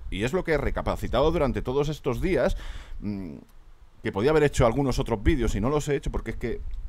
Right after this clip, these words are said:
por, por ese respeto, ¿no? Mm, yo muchas veces, eh, he llegado a decir, "Ya, ya,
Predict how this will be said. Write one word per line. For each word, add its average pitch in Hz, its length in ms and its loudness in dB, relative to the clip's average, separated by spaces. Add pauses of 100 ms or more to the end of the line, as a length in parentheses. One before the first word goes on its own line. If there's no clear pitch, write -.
por, 120 160 -2
por - 160 4
ese 233 140 4
respeto, 147 500 6
¿no? 175 160 -2 (440)
Mm, 127 240 -2 (680)
yo 95 260 2
muchas 113 340 0
veces, 120 760 0
eh, 85 340 0
he 90 100 0
llegado 98 240 4
a - 20 6
decir, 92 420 2
"Ya, 107 300 4
ya, 107 380 2